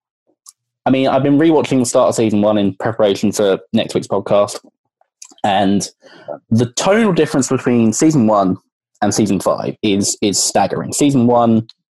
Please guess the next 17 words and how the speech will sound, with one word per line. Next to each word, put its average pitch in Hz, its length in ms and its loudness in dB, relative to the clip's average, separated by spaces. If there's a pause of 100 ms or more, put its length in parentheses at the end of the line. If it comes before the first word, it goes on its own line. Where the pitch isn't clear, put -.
(180)
<clears throat> - 360 0
is 107 540 0 (420)
very 113 300 2
much 107 280 0
your 104 100 0
sort 101 200 0
of 95 160 0
slow 110 340 2
burn 101 640 2 (320)
spy 113 300 0
thriller, 156 380 0 (640)
and 104 340 -2
season 117 300 0
five 101 500 0
is 98 640 0
Die 170 160 4
Hard 73 320 -4